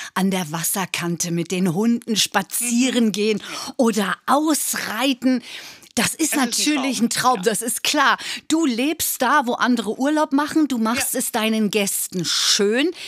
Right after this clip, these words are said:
Speaker 1: Du hast gerade gesagt, du sitzt ganz alleine in deinem Wintergarten, das rührt dich. Das ist vor allen Dingen, finde ich, auch so ungerecht, denn in der Hotellerie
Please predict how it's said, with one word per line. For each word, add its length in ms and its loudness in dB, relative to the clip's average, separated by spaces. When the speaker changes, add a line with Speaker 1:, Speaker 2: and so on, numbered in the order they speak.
Speaker 1:
Du 100 0
hast 180 0
gerade 240 0
gesagt, 320 -2
du 60 0
sitzt 400 -2
ganz 280 2
alleine 480 -2
in 120 0
deinem 340 0
Wintergarten, 680 0
das 360 -2
rührt 460 0
dich. 300 -2
Das 180 -2
ist 320 -2
vor 160 0
allen 180 2
Dingen, 140 0
finde 280 0
ich, 200 -6
auch 120 2
so 320 -4
ungerecht, 760 0
denn 120 0
in 100 0
der 100 2
Hotellerie 640 0